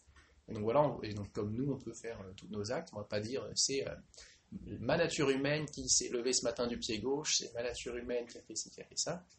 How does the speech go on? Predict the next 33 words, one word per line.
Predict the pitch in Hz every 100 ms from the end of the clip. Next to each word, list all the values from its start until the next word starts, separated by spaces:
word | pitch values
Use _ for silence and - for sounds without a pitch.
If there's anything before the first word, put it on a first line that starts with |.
| -
c'est | - 113
moi | 120 147
qui | 147 131
l'ai | 120
fait. | - - _ _ _ _ _ _ _ - 127
Donc | 120
c'est | 117
ce |
qu'on | 113
veut | 110
dire | 131 131
en |
disant | 120 131
que | 113
les | 110
actions | 120 - - 147 180
sont | - 143 143
du | 131 117 -
suppos. | - - 107 127 175 - - - - -
Les | 143 123
actions | 113 - 147 143
relèvent | 120 123 165 135 - - - -
de | 123
la | 123
personne | 104 - - - 151 - _ _ _ _ -
qui | 151 175 -
les | - 110
a | 117
posées. | 120 107 - _ _ _ - - - _
Que | 120
ces | 110 104
actions, | 101 -
voilà. | 110 -